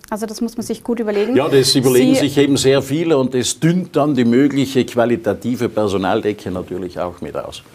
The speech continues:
Speaker 1: Sie haben es sich offensichtlich gut überlebt und, überlegt und mehr als sechs Jahre auch durchgemacht, nämlich fast sechsunddreißig sind jetzt mittlerweile schon.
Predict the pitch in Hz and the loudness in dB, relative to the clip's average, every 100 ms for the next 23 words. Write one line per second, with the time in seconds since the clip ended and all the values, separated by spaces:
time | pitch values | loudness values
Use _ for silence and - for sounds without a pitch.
0 | - - - - - - - - 269 240 | -20 -20 -20 -20 -20 -20 -10 0 2 2
1 | 269 285 294 277 - 240 277 277 262 254 | 2 0 -2 -4 -4 -2 -2 -4 -4 -4
2 | 254 277 254 247 240 262 - 220 226 - | 0 0 2 2 0 -2 -6 -6 -4 -6
3 | - 247 240 262 - 226 226 214 - 254 | -4 0 2 0 -2 -4 -4 -4 2 4
4 | 269 254 220 220 - - - - - - | 4 4 0 -6 -10 -18 -18 -16 -8 -6
5 | 214 - - - - _ - 226 202 220 | -6 -8 -14 -14 -18 _ -2 0 0 0
6 | 233 233 - 208 233 - - - - _ | 0 0 0 0 0 -4 -18 -20 -20 _
7 | _ 269 269 247 208 240 - 226 220 214 | _ 2 4 2 2 2 0 0 0 -2
8 | - - 202 - 214 - 220 - 240 254 | -10 -4 -4 0 -2 0 0 0 -2 -2
9 | 240 294 269 285 - 339 226 208 214 247 | 0 2 4 4 4 2 2 2 4 4
10 | 247 240 | 4 2